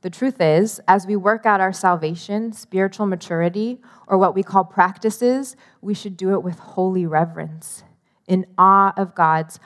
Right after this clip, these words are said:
awesome and terrifying power. It's like when Moses meets Yahweh in the burning bush, he removes his sandals because he is standing on holy ground. Or how the Spirit of God was represented by fire at night for the wandering Israelites.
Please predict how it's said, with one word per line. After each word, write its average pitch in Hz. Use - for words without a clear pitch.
awesome 170
and 170
terrifying 160
power. 160
It's 202
like 180
when 202
Moses 185
meets 190
Yahweh 160
in 175
the 175
burning 170
bush, 165
he 190
removes 175
his 185
sandals 165
because 175
he 180
is 165
standing 165
on 151
holy 160
ground. 160
Or 202
how 196
the 185
Spirit 196
of 170
God 170
was 175
represented 180
by 170
fire 180
at 175
night 160
for 175
the 170
wandering 165
Israelites. 160